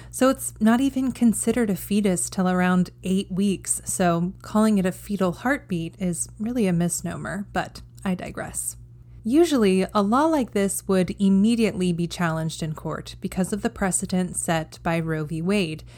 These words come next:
which was a landmark Supreme Court case in nineteen seventy-three.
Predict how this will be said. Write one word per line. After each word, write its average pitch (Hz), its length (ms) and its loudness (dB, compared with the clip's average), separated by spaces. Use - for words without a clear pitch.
which 185 220 -4
was 175 200 0
a 175 200 0
landmark 180 680 2
Supreme 190 460 0
Court 185 240 -2
case 156 400 -6
in 170 140 0
nineteen 156 360 -4
seventy-three. 160 760 -6